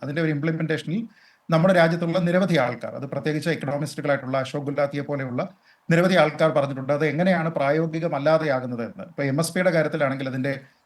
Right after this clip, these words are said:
ഒരു ലീഗൽ ഗ്യാരണ്ടിയിൽ ഉണ്ടാകുന്ന ഒരു പ്രശ്നം, ഏത് രീതിയിലുള്ള ലീഗൽ ഗ്യാരണ്ടിയാണ് നമുക്ക് ഉണ്ടാകേണ്ടത്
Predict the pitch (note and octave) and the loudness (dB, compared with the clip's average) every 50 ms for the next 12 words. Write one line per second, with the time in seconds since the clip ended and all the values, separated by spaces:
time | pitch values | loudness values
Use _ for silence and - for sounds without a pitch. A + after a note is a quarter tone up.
0 | _ _ D#3 C#3+ D3+ D3 D3 D3+ D#3+ D#3 F3+ F3 D#3+ D3+ D3 C#3+ C#3+ C#3+ C#3 D3+ | _ _ -2 -2 0 2 4 4 4 2 2 0 -2 0 0 0 -2 -2 -4 -6
1 | D3 C#3+ C3 C#3+ C#3+ C#3+ C#3+ C#3+ C#3+ C#3+ C#3+ - C#3 C#3 - - C#3+ D3+ D#3+ F3+ | -6 -2 -2 -2 -2 -2 -2 -6 -8 -8 -6 -6 -6 -6 -6 -6 -4 -2 0 2
2 | A3 - A3 F3+ E3+ E3 E3 F3 D#3+ D3 D3+ D#3 D3 C#3 C#3 C3 D#3 D3+ C#3+ C3 | 2 2 2 2 2 2 2 0 0 0 0 -2 -2 -4 -4 -4 -6 -6 -4 -2
3 | C3+ C3 C3 C3 B2+ C3+ C3 B2+ C3+ C#3 C#3+ C#3+ C#3+ - D#3 D#3+ E3+ F3 F#3+ F3+ | -2 -2 -2 -2 -2 -2 -2 -2 -2 -4 -4 -4 -4 -2 0 2 4 6 6 6
4 | F#3 F3+ F3 E3 E3 D3 | 6 4 2 -2 -2 -2